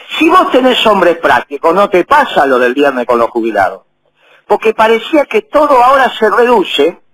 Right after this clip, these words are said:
y parece que es verdad, a que vos tenías que llevar y estudiar a los jubilados para decirle, cero y uno, terminación del D N I, va tal día,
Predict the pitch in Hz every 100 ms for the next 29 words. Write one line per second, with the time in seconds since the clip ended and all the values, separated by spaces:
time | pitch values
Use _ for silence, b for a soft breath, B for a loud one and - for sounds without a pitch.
0 | _ _ 117 90 107 110 110 120 131 139
1 | 123 120 b b b b 185 214 277 277
2 | 277 254 - - - - _ _ _ -
3 | 170 196 226 196 - 180 196 190 175 123
4 | - _ _ - 117 - 107 131 147 151
5 | 160 170 190 220 233 143 135 127 117 123
6 | 101 101 101 _ b b - - 180 185
7 | 175 175 185 185 160 156 - 123 120 123
8 | 123 143 143 127 131 127 123 107 117 123
9 | 131 170 175 170 175 -